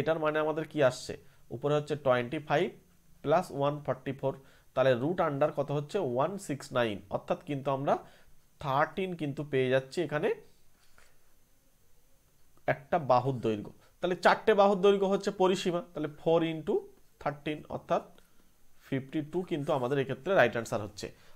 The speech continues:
অর্থাৎ অপশন সিতে কিন্তু আমরা রাইট আনসারটা পেলাম। দেখো এই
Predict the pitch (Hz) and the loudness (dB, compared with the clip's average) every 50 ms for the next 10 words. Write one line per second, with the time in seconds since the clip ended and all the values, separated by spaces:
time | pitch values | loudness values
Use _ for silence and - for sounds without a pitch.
0 | - - - - - 202 - - - - - - 165 143 147 - 151 143 165 165 | -8 -6 -4 -2 -2 0 2 2 2 2 2 0 -2 -2 -2 -2 -2 0 0 -2
1 | 165 160 156 151 170 160 190 185 147 117 127 120 113 - 127 110 - - - 117 | -2 -4 -4 -2 -2 0 2 2 2 2 0 -2 -4 -4 -6 -6 -6 -4 -4 -2
2 | 104 147 147 - - - - - - 143 185 220 214 - - 156 175 202 | -2 -2 -2 -6 -14 -20 -20 -10 -2 0 2 4 4 4 4 6 4 4